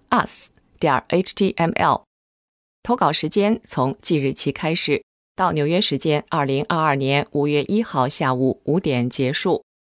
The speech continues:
入选的优秀评论文来稿将在明慧网上陆续发表，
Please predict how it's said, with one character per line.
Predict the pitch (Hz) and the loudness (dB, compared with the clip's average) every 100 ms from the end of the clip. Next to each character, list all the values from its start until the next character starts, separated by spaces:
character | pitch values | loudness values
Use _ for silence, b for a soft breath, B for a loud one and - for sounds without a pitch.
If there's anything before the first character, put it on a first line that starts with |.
| _ _ _ _ _ _ _ _ | _ _ _ _ _ _ _ _
入 | - 294 | -2 0
选 | 240 151 | 2 2
的 | 147 | 2
优 | 208 226 | 2 0
秀 | - 147 | 2 0
评 | 135 - 139 | 0 -2 0
论 | 170 135 | 0 2
文 | 135 151 - | 0 -2 -4
来 | - 143 151 | -2 -2 0
稿 | 143 127 - | 0 0 -2
将 | - 170 | 0 0
在 | 196 139 - | 2 0 0
明 | 147 | -2
慧 | 135 170 | 0 -2
网 | 135 | 0
上 | 123 160 143 | -2 0 0
陆 | - 156 | 0 0
续 | 151 139 | 0 -2
发 | - 170 | -2 -2
表， | 160 139 - | 0 0 0